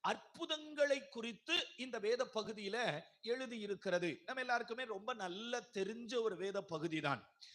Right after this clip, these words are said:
இவன் தன் தாயின் கர்ப்பத்திலிருந்து பிறந்தது முதல் சப்பானியாக இருக்கிறான். அவன் சப்பானியா இருக்கிறதுனால அவனால அவனுடைய வயிற்று பிழைப்புக்கு அடுத்த காரியங்களுக்காக வேலை செய்யவோ அல்லது வருமானத்தை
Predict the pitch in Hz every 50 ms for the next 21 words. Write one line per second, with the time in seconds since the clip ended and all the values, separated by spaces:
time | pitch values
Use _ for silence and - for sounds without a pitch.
0 | - - - 277 277 269 277 262 269 240 220 202 - 208 196 214 247 285 311 311
1 | 311 254 220 220 220 226 277 277 - 302 277 269 277 277 277 - - 220 214 240
2 | 262 277 294 277 277 262 254 247 285 277 - - 233 208 - - 269 262 262 262
3 | 247 240 226 202 202 208 175 165 170 170 - 147 127 120 143 202 247 269 - -
4 | - - - - - - - - 269 254 - - 202 180 - 269 285 320 320 311
5 | 311 302 294 269 277 277 277 - - 294 277 277 262 262 254 247 247 254 254 277
6 | 294 285 - - - - _ - - 214 240 294 285 285 269 262 262 285 302 285
7 | 285 262 247 240 190 185 226 262 - - 302 320 - _ - 269 269 277 277 -
8 | - 285 - - 269 254 262 208 - 262 - - - 226 190 220 240 247 254 262
9 | 262 254 262 247 233 - 226 226 220 226 262 240 196 214 220 233 240 240 247 -
10 | - 226 220 220 240 233 226 247 262 285 294 262 - - - - - - 233 240
11 | 233 220 202 202 208 220 226 254 254 254 254 247 262 262